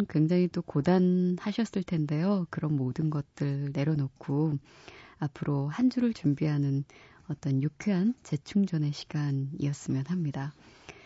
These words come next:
어, 주말이 비움과 채움을 동시에 할 수 있는 그런 시간이었으면 좋겠고요. 그리고 박혜진의 영화는 영화다로 또 그런 휴식이 되었으면 하네요. 세상에서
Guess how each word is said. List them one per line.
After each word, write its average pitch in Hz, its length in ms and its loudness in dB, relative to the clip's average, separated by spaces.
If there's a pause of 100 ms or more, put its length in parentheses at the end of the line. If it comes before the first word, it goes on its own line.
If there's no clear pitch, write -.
(580)
어, 156 380 -2
주말이 202 760 4
비움과 220 540 4
채움을 247 440 2
동시에 160 400 4
할 208 140 0
수 - 180 -8
있는 147 220 2
그런 139 480 -2
시간이었으면 175 600 -2
좋겠고요. 214 580 -4 (640)
그리고 139 480 -4 (100)
박혜진의 151 520 -2
영화는 156 480 4
영화다로 151 640 2 (440)
또 147 180 -6
그런 127 400 -2 (580)
휴식이 214 640 2 (140)
되었으면 131 600 -6
하네요. 139 400 -6 (1800)
세상에서 233 920 6